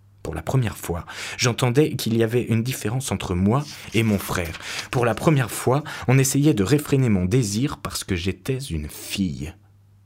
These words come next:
Je courus chez mon père, absorbé par son journal, pour lui demander si un garçon avait droit à la plus grosse part d'un gâteau. « Les garçons et les filles ont les mêmes droits », dit-il en levant à peine les yeux.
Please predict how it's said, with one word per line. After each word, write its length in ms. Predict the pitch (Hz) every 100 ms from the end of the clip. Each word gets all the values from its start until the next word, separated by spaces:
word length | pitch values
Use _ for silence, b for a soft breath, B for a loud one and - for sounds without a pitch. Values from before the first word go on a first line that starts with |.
| _ _
Je 140 | 85
courus 360 | 85 - 104 104
chez 160 | - 90
mon 140 | 80
père, 400 | - 107 151 156
absorbé 480 | 71 - 87 80 80
par 180 | 85 -
son 160 | 87
journal, 680 | 78 87 92 110 143 151 147
pour 140 | - 110
lui 140 | 98
demander 420 | 98 110 98 110
si 160 | 156 92
un 100 | 82
garçon 380 | 82 98 - 139
avait 180 | 82 80
droit 260 | 90 143
à 120 | -
la 80 | 90
plus 180 | - -
grosse 260 | 120 98 -
part 200 | 135 98
d'un 140 | 87
gâteau. « 420 | 82 80 - - B B B B B B B _ _ _
Les 120 | - 71
garçons 320 | 95 - 107
et 60 |
les 80 | 95
filles 300 | - 107 107
ont 240 | - 98 95
les 100 | 98
mêmes 240 | 104 101
droits », 240 | 85 80 B B B B -
dit-il 380 | 82 - - 87
en 40 |
levant 300 | 85 85 87
à 80 | 85
peine 180 | 85 85
les 280 | 80 76 -
yeux. 160 | 78